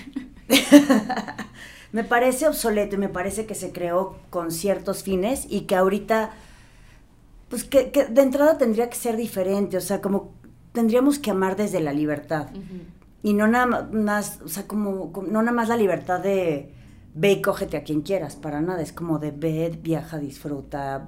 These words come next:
Speaker 1: va, o sea, como ser individuos y acompañarnos del otro ser humano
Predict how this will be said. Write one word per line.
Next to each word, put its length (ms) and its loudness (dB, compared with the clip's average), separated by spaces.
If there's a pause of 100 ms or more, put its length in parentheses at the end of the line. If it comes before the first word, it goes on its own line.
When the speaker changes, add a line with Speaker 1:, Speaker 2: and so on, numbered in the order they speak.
(120)
Speaker 1:
va, 280 -6
o 80 -8
sea, 180 -6
como 280 0 (260)
ser 240 6
individuos 920 6
y 120 2
acompañarnos 840 0
del 160 0
otro 240 -2
ser 240 -4
humano 440 -4